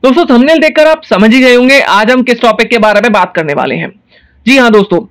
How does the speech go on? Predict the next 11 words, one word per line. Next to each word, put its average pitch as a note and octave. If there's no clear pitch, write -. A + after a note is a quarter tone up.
बीए B3+
ऑनर्स D#4+
Political A#3+
Science A#3+
first B3+
year B3
first B3
semester A3
के B3
एक G#3+
paper G3